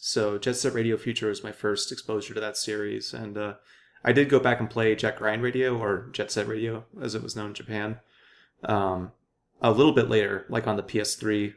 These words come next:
uh, on one of those ports Doug talked about. And, uh,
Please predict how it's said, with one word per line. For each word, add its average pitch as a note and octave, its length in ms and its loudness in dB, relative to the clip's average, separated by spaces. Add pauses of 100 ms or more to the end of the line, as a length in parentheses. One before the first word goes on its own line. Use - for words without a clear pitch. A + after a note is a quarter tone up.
uh, A2+ 300 -4 (260)
on B2 120 -2
one G2+ 100 -2
of G2 40 -6
those G#2 140 -4
ports - 340 2
Doug G#2+ 240 0
talked G#2 260 -2
about. G#2 340 -2 (180)
And, G#2+ 440 0 (640)
uh, G2+ 380 4